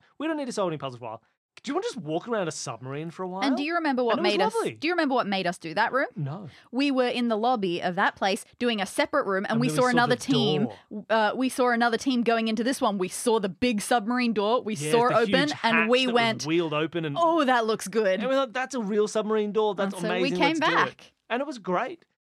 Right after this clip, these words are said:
Speaker 1: You know, and all the rooms in L A, and look, rooms everywhere, right? But especially in L A, that was something they were so good at,
Speaker 2: Mm.
Speaker 1: was this, was this, uh, r-, feeling like you're in a movie set,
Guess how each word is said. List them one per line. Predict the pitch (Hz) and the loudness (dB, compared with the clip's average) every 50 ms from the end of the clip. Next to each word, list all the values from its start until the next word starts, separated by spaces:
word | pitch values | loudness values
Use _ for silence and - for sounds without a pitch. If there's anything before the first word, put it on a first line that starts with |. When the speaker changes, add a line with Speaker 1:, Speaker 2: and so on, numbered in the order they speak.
| _ _ | _ _
Speaker 1:
You | 190 185 | -10 -8
know, | 202 233 254 | -6 -4 -4
and | 269 254 | -4 -4
all | 220 226 269 311 349 | -6 -4 -4 -4 -4
the | 359 320 | -4 -4
rooms | 302 240 226 208 190 | -2 -2 -2 -2 -2
in | 185 | -2
L | 185 160 156 | -2 -2 -4
A, | |
and | - - 247 262 | -4 -4 -4 -4
look, | 277 277 - _ - 277 | -4 -4 -6 _ -4 -2
rooms | 381 415 349 247 | 0 0 0 0
everywhere, | 196 190 190 277 220 156 110 110 110 113 | -2 -4 -4 -4 -8 -8 -8 -10 -12 -14
right? | - 139 135 156 196 | -12 -10 -10 -8 -6
But | 180 170 | -4 -2
especially | 180 165 - - 226 233 214 - 240 208 | -2 -4 -2 -2 -2 -2 -2 -2 -2 -2
in | 180 | -2
L | 160 147 139 | 0 -2 -2
A, | 131 123 123 | -2 -4 -4
that | 117 151 | -6 -6
was | 151 180 160 147 | -6 -8 -8 -10
something | - 170 175 165 | -10 -10 -6 -6
they | 156 | -6
were | 139 131 | -6 -6
so | - 139 127 | -8 -12 -14
good | 110 - 135 123 | -14 -14 -16 -16
at, | 101 - | -12 -8
Speaker 2:
Mm. | 202 202 190 175 175 - _ _ | -6 -6 -6 -6 -10 -12 _ _
Speaker 1:
was | 151 143 123 | -10 -10 -8
this, | 143 135 131 - - _ _ _ _ _ _ - | -8 -10 -12 -12 -18 _ _ _ _ _ _ -12
was | 156 139 131 113 | -12 -12 -10 -10
this, | 123 131 123 - - - - - _ _ _ | -10 -12 -12 -12 -14 -16 -20 -20 _ _ _
uh, | 123 | -10
r-, | 120 117 113 117 - _ _ - 131 117 120 127 156 160 160 139 | -8 -8 -8 -10 -12 _ _ -20 -20 -20 -18 -18 -18 -18 -20 -20
feeling | - - - - 220 214 202 185 170 | -20 -20 -10 -4 0 2 2 2 2
like | 160 156 151 165 | 0 -4 -4 -4
you're | 160 147 | -6 -6
in | 143 | -6
a | 139 | -6
movie | 135 139 139 139 127 135 123 | -6 -8 -8 -8 -10 -12 -14
set, | - 127 113 110 - _ | -14 -16 -18 -18 -20 _